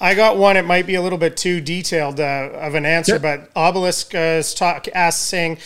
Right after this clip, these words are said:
Speaker 1: "Is the Oilers' P K scheme normal?" He calls it. Um, he thinks they allow too many cross-seam passes and allowed too many backdoor plays.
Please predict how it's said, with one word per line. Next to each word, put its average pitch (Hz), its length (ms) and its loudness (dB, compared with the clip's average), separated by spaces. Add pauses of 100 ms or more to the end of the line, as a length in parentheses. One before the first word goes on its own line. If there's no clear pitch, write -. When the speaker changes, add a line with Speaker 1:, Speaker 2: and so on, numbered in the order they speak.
(120)
Speaker 1:
"Is 165 140 -6
the 185 100 0
Oilers' 226 340 2
P 208 280 -6
K 180 240 -4
scheme 165 500 -4
normal?" 151 420 0
He 139 140 -6
calls 131 360 -6
it. 123 200 -16 (340)
Um, 143 440 0
he 170 120 -4
thinks 196 260 -2
they 196 100 0
allow 180 200 4
too 190 180 -4
many 170 120 0
cross-seam 160 500 -4
passes 151 380 -4
and 147 80 -8
allowed 143 300 -6
too 160 140 -6
many 147 180 -6
backdoor 139 640 -4
plays. 135 500 -10